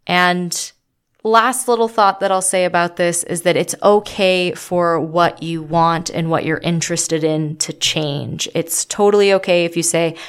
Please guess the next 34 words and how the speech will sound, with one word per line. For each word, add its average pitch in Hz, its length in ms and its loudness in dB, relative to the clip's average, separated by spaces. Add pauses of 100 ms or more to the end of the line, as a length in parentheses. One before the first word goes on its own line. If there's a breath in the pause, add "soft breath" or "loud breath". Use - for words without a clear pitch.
(100)
"I 320 80 2
only 320 180 4
wanna 311 160 4
work 311 160 4
with 302 140 -2
pregnant 294 300 2
clients." 196 420 2
Then 170 160 -4
you're 170 140 -2
like, 165 320 0
"I 240 600 2
changed 214 400 -2
my 226 140 2
mind." 170 460 2
Like, 170 260 -2
you 196 140 -2
are 202 100 6
allowed 190 380 6
to 196 80 -8
change 185 320 -6
your 185 80 -4
mind. 175 360 -2 (580)
You 185 200 0
are 180 80 8
allowed 175 280 4
to 175 60 -4
find 170 240 -2
your 160 140 -2
own 160 140 -2
way 160 180 -2
in 165 120 -2
the 156 60 -6
Pilates 156 420 -2
space. 160 540 -2